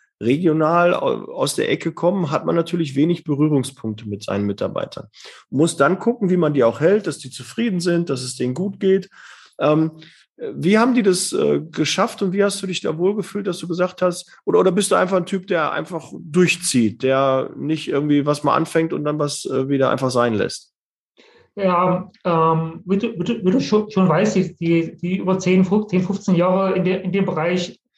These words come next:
Speaker 2: ich ziehe, ich ziehe Dinge durch, ich will sie, ich will sie durchgezogen haben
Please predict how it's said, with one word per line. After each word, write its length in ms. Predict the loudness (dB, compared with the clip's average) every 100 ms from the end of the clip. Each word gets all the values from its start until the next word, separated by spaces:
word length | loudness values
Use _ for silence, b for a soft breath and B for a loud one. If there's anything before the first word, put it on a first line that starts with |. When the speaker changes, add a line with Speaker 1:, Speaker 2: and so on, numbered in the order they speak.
| -20
Speaker 2:
ich 140 | -20
ziehe, 400 | -10 0 2 2 -2
ich 120 | -8
ziehe 200 | -2 2
Dinge 200 | 4 4
durch, 580 | 4 4 4 2 -2 -12 _ _ _ _ -10
ich 120 | -2
will 100 | 0
sie, 120 | 2
ich 140 | 0 2
will 100 | 0
sie 80 | 2
durchgezogen 560 | 2 0 0 2 4
haben 480 | 2 2 2 0 -4